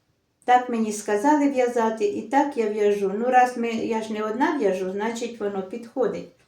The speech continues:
Хіба що від себе я зробила, пров'язавши три сантиметри,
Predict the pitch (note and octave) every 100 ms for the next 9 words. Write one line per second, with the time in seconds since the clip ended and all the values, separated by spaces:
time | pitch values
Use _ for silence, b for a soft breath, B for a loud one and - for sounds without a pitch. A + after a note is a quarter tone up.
0 | b b b - - F#4+ F#4+ B3+ A#3 -
1 | C#4+ D4 C4+ B3 A#3+ A#3 G#3 G#3 G3+ A3
2 | G#3 G3 G#3 G#3 A3 A3+ A#3+ A3 A3+ G#3
3 | G3+ G3+ G3 G#3 G3+ G3+ F#3 G3 G#3 B3+
4 | C4 B3+ B3+